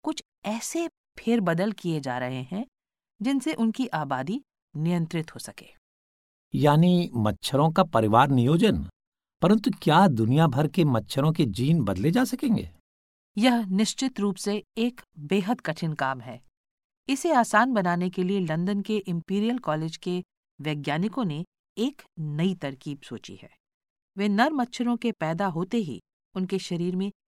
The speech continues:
Speaker 1: एक ऐसा एंजाइम डालते हैं, जो उनकी मादा मच्छरों को पैदा करने की क्षमता को हमेशा के लिए खत्म कर देता है। वयस्क होने पर जब ये नर मच्छर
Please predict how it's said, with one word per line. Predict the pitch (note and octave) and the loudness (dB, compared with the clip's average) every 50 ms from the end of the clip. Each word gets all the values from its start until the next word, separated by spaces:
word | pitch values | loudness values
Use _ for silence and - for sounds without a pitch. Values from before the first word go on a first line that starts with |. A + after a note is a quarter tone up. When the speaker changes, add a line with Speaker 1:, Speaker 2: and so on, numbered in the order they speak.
| _ - | _ -4
Speaker 1:
एक | G#3+ B3 A#3+ - - _ _ - | -4 -4 -4 -6 -12 _ _ -6
ऐसा | - G3+ G#3+ - - - C#4 C#4 - _ - | -6 -6 -6 -4 -6 -4 -4 -4 -6 _ -6
एंजाइम | E3+ E3 D#3+ D#3 C3+ D#3+ D#3 F#3 G#3+ A3+ G3+ | -4 -2 -2 -2 -2 -2 -2 -2 -2 -2 -4
डालते | D#3 C#3 C3 B2+ - - C3 C3+ | -4 -6 -6 -10 -10 -10 -10 -10
हैं, | C#3+ D3 F#3 A3+ - _ _ _ _ _ _ - | -8 -10 -12 -12 -14 _ _ _ _ _ _ -6
जो | F3+ F#3 B3 C4 | -4 -2 -2 -2
उनकी | - - G#3+ G#3 - - A#3 A#3+ A#3 _ _ _ _ - | -2 -4 -6 -6 -4 -4 -4 -4 -6 _ _ _ _ -8
मादा | C#3+ D#3 D#3+ D#3+ E3+ E3+ F#3+ A3+ | -4 -2 -2 -2 -2 -2 -2 -2
मच्छरों | A3+ F#3+ E3+ E3 - - F#3 F3 F3 E3+ | -2 -4 -6 -8 -8 -8 -6 -6 -6 -6
को | E3 - F3+ | -6 -8 -10
पैदा | F3+ _ - D3+ D#3 D#3+ F#3 G#3 | -8 _ -6 -6 -4 -2 -4 -4
करने | - - E3 D3+ D#3 D#3+ | -4 -6 -6 -6 -6 -6
की | D#3+ - E3 | -6 -8 -10
क्षमता | D#3+ - - - - D3+ D3+ - F3+ F#3 | -10 -10 -12 -12 -12 -10 -8 -6 -6 -6
को | F#3 - A2 A#2+ - _ _ _ _ _ _ _ _ - | -8 -10 -12 -14 -16 _ _ _ _ _ _ _ _ -2
हमेशा | - A3 B3 C4+ B3+ - C4+ | 0 2 2 2 2 0 -4
के | A#3+ - E3 | -4 -4 -4
लिए | D#3+ E3 F3 F#3+ F#3+ - _ _ | -4 -4 -4 -4 -6 -10 _ _
खत्म | - - - - D#3+ - D3 | -20 -12 -10 -10 -10 -10 -12
कर | C#3 - B2+ B2+ | -12 -10 -12 -10
देता | B2+ B2 A2+ - - G2+ | -10 -12 -12 -12 -12 -14
है। | - - - - _ _ _ _ _ _ _ _ _ _ _ _ _ _ _ _ _ | -14 -16 -20 -20 _ _ _ _ _ _ _ _ _ _ _ _ _ _ _ _ _
वयस्क | - D#3 G3+ C4 E4 E4 - - | -2 2 2 2 2 0 -4 -8
होने | - - F#3 D#3+ D#3 D3+ | -6 -4 -2 -2 -2 -4
पर | - - A#2+ C#3 E3 _ _ _ _ _ _ _ _ - | -6 -10 -10 -12 -12 _ _ _ _ _ _ _ _ -4
जब | F3 G#3+ A3+ F#3+ | -2 -2 0 0
ये | D#3 C3+ C3 D#3 F#3+ A#3+ C4+ | -2 -2 0 2 2 2 4
नर | B3+ G#3 F#3 F3 F3 | 2 2 2 0 0
मच्छर | E3 D3 C#3+ C3+ _ - - B2+ B2 C3 | -2 -4 -8 -8 _ -14 -14 -12 -14 -14